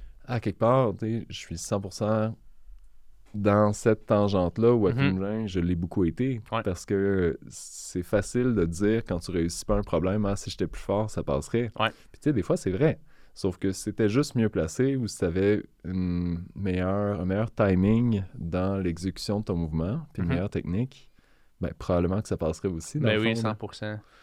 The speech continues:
Speaker 2: Ouais.
Speaker 1: Fait que, des fois, trop,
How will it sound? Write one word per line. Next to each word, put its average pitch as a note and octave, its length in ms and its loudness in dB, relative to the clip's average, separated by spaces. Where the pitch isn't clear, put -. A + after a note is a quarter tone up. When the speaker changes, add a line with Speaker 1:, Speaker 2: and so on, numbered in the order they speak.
Speaker 2:
Ouais. A2 180 -4
Speaker 1:
Fait G2+ 140 2
que, - 100 -16
des G#2 240 0
fois, D3 460 4
trop, D#3+ 600 2